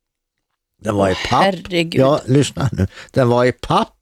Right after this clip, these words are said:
Speaker 1: och man fick montera ihop den själv. Den är jättefin med både herdar, vise män, kameler, får, fåraherdar, fattiga barn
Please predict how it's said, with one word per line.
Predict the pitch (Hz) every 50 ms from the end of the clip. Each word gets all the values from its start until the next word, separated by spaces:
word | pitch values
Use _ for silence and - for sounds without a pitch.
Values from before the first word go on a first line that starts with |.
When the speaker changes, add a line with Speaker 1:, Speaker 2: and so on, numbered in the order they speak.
| - - - _ _ _ _ _
Speaker 1:
och | - 135
man | 135 139 127
fick | 113 135 127
montera | 139 135 135 123 - 139 135 131 131 135
ihop | 135 120 120 110 95 - -
den | - 120 117 117
själv. | 104 - - 127 117 - - - 80 - - - - _ _ - - - - -
Den | - 117 107
är | 101
jättefin | 107 123 147 160 156 - - 131 120 - 139 139 147 165 180 170
med | 143 139
både | 123 123 120 117 120 120
herdar, | 113 127 147 156 143 131 123 117 139 147 165 180 180 - - _
vise | - 120 135 135 127 117 - - 131
män, | 117 117 117 117 123 147 175 214 214 - -
kameler, | 127 127 127 117 113 113 113 123 127 135 143 165 170 180 175 - - - - - -
får, | - 131 135 143 160 175 175 - - _ _ _
fåraherdar, | - - 147 139 127 113 117 117 110 107 120 123 131 135 139 160 165 170 165 - _ _ -
fattiga | 147 135 - - _ 135 110 113 127 123
barn | 110 117 113 110 110 110